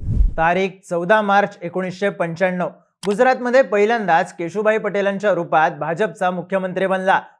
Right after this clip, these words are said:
पण सरकार जास्त दिवस टिकलं नाही. शंकरसिंह वाघेला यांनी बंड पुकारलं. यात काही वर्ष गेली. एकोणीसशे अठ्ठ्याण्णव साली केशुभाई पटेल परत सत्तेत आले. त्यांनी पहिलं काम केलं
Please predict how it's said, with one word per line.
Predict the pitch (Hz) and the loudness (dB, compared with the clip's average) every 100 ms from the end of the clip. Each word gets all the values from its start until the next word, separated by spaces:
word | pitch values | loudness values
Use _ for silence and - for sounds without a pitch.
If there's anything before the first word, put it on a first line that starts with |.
| - | -18
पण | 147 | -12
सरकार | - 160 165 175 185 | -6 -6 0 0 2
जास्त | 156 170 170 | -2 -2 -2
दिवस | 208 175 190 190 | -4 -2 -4 -4
टिकलं | 185 190 196 | -4 -2 -2
नाही. | 180 - _ - | -4 -10 _ -10
शंकरसिंह | 240 220 247 190 233 233 | -8 0 0 0 -4 2
वाघेला | 202 196 220 226 | 4 4 4 2
यांनी | 214 202 214 | 2 -2 -4
बंड | 202 202 | -2 -2
पुकारलं. | 196 190 208 208 208 208 - - | -2 2 2 4 2 0 -10 -10
यात | 135 170 185 - | 0 0 0 -2
काही | 175 196 | 0 2
वर्ष | 196 185 | 0 0
गेली. | 202 196 196 196 _ _ | -2 0 -2 -6 _ _
एकोणीसशे | 226 226 262 - 247 | 0 2 2 2 2
अठ्ठ्याण्णव | 214 220 240 247 | 2 -2 -2 -2
साली | 240 208 185 202 | 0 0 0 -2
केशुभाई | 190 170 185 214 220 | -4 -6 0 0 2
पटेल | 175 180 185 | -2 -2 -2
परत | 165 196 202 | 0 0 0
सत्तेत | 202 190 202 185 | -4 -6 -2 0
आले. | 190 165 | 0 0
त्यांनी | - _ 127 160 | -6 _ -14 -12
पहिलं | 175 - 151 220 | -12 -8 -2 0
काम | 262 269 | 2 2
केलं | 226 226 | 2 4